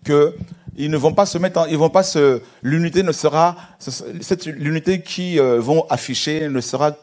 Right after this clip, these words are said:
qu'une unité de façade. Et à un moment donné, ils vont se détester. Et c'est exactement ce que Jean va recevoir longtemps après Daniel,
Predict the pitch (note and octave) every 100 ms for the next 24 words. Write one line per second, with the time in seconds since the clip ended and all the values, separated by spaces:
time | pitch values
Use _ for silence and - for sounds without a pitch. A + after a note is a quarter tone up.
0 | _ - D3+ C3+ D3+ B2+ G#2+ B2+ - A#2
1 | G2 F2 - - - - _ G#2+ A2 G#2
2 | B2 B2 D3 C3 C3 D3+ C3 C#3 B2 A2+
3 | A2+ G#2+ - G#2+ - - - G#2+ - G2
4 | C#3+ C#3+ C3 C3+ - A#2+ G2+ C3 A2+ A2
5 | A2+ - - A2 B2 A2 A#2+ C3 C3+ -
6 | - - _ - - - - - C3+ -
7 | F#3+ C4+ B3+ B3+ F3 F3+ C#3+ A#2+ A#2 F#2